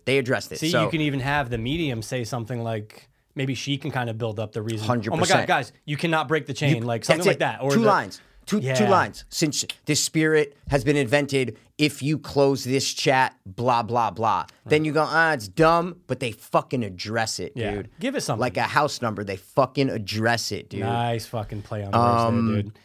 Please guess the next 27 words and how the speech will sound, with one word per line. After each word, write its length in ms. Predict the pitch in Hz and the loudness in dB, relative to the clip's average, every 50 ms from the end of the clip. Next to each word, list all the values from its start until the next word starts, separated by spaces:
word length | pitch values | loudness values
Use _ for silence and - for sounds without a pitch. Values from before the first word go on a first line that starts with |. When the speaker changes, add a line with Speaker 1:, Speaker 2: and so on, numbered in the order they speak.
| _ - | _ -2
Speaker 1:
yeah, 180 | 98 123 127 | 2 2 2
man. 280 | 123 123 120 117 120 113 113 | 4 4 2 2 0 0 -4
Speaker 2:
Let's 100 | 156 - | 0 0
talk 80 | 226 | 0
about 140 | 214 220 202 | 2 2 -2
spoilers, 360 | - 226 208 156 127 113 110 | 0 0 0 0 0 -4 -6
'cause 160 | - 156 139 139 | -4 -2 0 2
I 140 | 147 160 | 2 2
just 100 | 160 139 | 2 0
wanna 200 | 151 156 156 151 | 0 -2 -2 -2
get 260 | 139 135 147 147 127 - | 0 0 0 -2 -2 -4
to 100 | 151 143 | -2 0
what 120 | 139 135 | 0 2
I 100 | 131 127 | 2 0
thought 240 | 117 - 147 135 123 | 0 0 -2 -2 0
was, 420 | 127 123 113 113 107 - - - _ _ - | -2 -4 -4 -6 -8 -12 -16 -18 _ _ -2
what 120 | 147 147 | 0 0
I 80 | 143 139 | 0 0
did 360 | 123 117 143 143 135 120 117 | -2 -2 -2 -2 -2 0 0
really 240 | 139 143 131 135 123 | 0 0 0 0 -2
like 320 | 120 127 127 120 - - | -2 -2 -2 -2 -4 -6
about, 600 | 127 117 110 127 120 120 120 117 113 110 117 - _ | -8 -4 -2 -2 0 0 0 -2 -2 -4 -6 -8 _
uh, 460 | 127 117 113 110 107 107 104 107 127 | -6 -4 -2 -2 -2 -4 0 2 2
Speaker 1:
Okay, 300 | 143 143 - 156 143 139 | 2 2 2 2 2 2
can 180 | 139 - 147 143 | 2 0 0 0
we 260 | 156 170 170 156 - - - | 0 0 -2 -4 -8 -4 -2
Speaker 2:
Oh, 240 | 151 160 131 107 | 0 0 0 -2